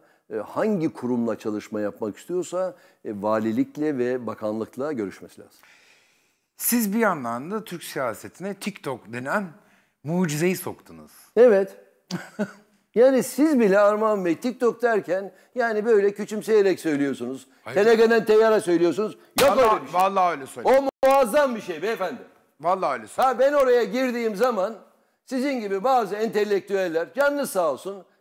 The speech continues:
Speaker 1: bizi eleştirdiniz, bize bozuk attınız.
Speaker 2: Hiç öyle bir şey
Speaker 1: Şöyle
Speaker 2: yapmadım.
Speaker 1: oldu, böyle oldu. Bir sürü siyasiler bizi eleştirdi.
Speaker 2: Mustafa Bey, ben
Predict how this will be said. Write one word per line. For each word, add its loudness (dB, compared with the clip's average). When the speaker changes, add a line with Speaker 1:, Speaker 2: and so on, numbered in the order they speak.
Speaker 1:
bizi -6
eleştirdiniz, -2
bize 0
bozuk -2
attınız. -4
Speaker 2:
Hiç -8
öyle 2
bir 2
şey 6
Speaker 1:
Şöyle 2
Speaker 2:
yapmadım. 2
Speaker 1:
oldu, 0
böyle 4
oldu. 0
Bir -4
sürü -4
siyasiler 0
bizi -6
eleştirdi. -4
Speaker 2:
Mustafa -14
Bey, -18
ben -10